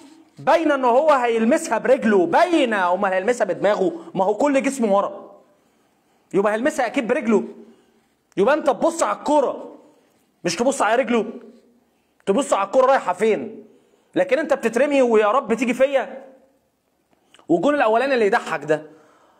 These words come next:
قدر ولطف وخبطت في حد وبعدين خبطت في العارضه، برضه مش شايف،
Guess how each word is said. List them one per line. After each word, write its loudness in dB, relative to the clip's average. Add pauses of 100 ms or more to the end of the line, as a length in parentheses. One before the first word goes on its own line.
(160)
قدر 0
ولطف 0
وخبطت -2
في -4
حد -4
وبعدين 0
خبطت 0
في -12
العارضه، -2 (260)
برضه -2
مش -4
شايف، -2